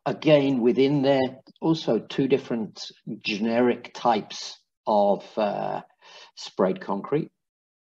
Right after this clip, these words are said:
those without accelerators and those with accelerators. And I've seen a number of very good examples of, um, jobs done without accelerators, both in South Africa and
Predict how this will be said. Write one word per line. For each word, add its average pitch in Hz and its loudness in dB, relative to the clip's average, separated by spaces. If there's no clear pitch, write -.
those 123 4
without 113 2
accelerators 139 0
and 120 -6
those 107 0
with 101 2
accelerators. 95 -6
And 107 -4
I've 110 -6
seen 107 -2
a 107 -6
number 117 2
of 92 -2
very 127 4
good 107 6
examples 110 0
of, 104 -2
um, 104 -4
jobs 113 0
done 104 -2
without 104 -2
accelerators, 123 0
both 98 -4
in 98 -8
South 107 -8
Africa 104 -6
and 104 -6